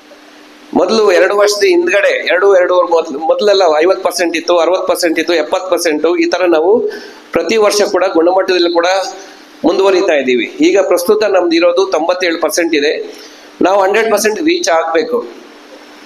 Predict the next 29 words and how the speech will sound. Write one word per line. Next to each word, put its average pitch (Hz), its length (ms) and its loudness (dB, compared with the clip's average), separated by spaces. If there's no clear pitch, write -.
ಇದಕ್ಕೆ 175 440 2
ರಾಜ್ಯ 165 300 0
ಮಟ್ಟದಲ್ಲಿ 185 800 -2
ಗವರ್ನಮೆಂಟ್ 175 560 0
ಸ-, 156 280 2
ನಮ್ದು 156 320 0
ಏನು 170 240 -2
ಕೋಆಪರೇಟಿವ್ 180 520 2
ಡಿಪಾರ್ಟ್ಮೆಂಟ್ 175 720 -2
ಕೆ 165 80 -2
ಎಂ 180 240 0
ಎಫ್ 170 160 0
ಅಲ್ಲಿ 160 140 0
ಕೂಡ, 156 180 -2
ಗವರ್ನಮೆಂಟ್ 196 380 2
ಅಲ್ಲಿ 190 160 0
ಕೂಡ 185 120 2
ಒಂದು 165 460 2
ನಿರ್ದೇಶನ 175 480 0
ಆಗಿದೆ. 139 520 0
ಎಲ್ಲ 185 260 2
ಸಹಕಾರ 190 400 0
ಸಂಘಗಳಲ್ಲೂ 170 540 0
ಕೂಡ 160 180 0
ನಾವು 160 140 0
ಹಾಲು 190 200 2
ಕೊಡ್ಬೇಕಾದ್ರೆ 170 680 2
ರೈತರಿಗೆ 156 720 -2
ಗುಣಮಟ್ಟದ 208 460 0